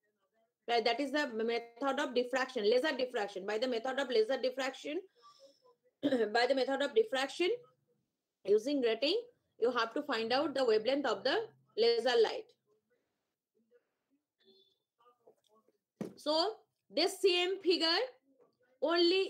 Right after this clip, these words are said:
if the slit is A B and there are no slits other than A B, then it is single slit experiment. And in double slit, you observe that there were two slits, A B and C D. And <clears throat> due to the combination, uh, due to the superposition of the two intense, uh,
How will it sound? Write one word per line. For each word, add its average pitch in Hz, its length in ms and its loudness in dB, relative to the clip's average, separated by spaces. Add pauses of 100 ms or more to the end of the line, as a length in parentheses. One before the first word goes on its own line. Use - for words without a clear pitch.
(100)
if 311 120 2
the 359 120 0
slit 349 320 -2
is 359 160 0
A 311 140 2
B 359 200 4 (340)
and 294 160 -2
there 311 140 -2
are 330 100 -2
no 349 300 -2
slits 339 440 -2 (120)
other 254 280 -2
than 339 180 0
A 302 120 -2
B, 381 220 4 (140)
then 294 260 -2
it 311 140 -4
is 349 140 -4
single 311 260 -2
slit 302 220 -6
experiment. 320 540 -4 (840)
And 285 100 2
in 339 120 2
double 311 300 0
slit, 349 220 0
you 339 220 0 (100)
observe 269 420 0
that 294 180 -4
there 294 200 2
were 302 200 -4
two 339 140 2
slits, 330 380 -2
A 277 120 2
B 349 200 2
and 320 140 -2
C 320 180 0
D. 208 240 -4 (540)
And 294 260 -2 (240)
<clears throat> 262 420 -2
due 311 180 -2
to 339 80 -2
the 349 200 0
combination, 320 580 -2
uh, 269 140 0
due 294 200 -2
to 320 100 -2
the 339 200 0
superposition 320 720 -4
of 285 140 -2
the 320 200 -2
two 370 240 4 (240)
intense, 302 440 -2
uh, 254 200 2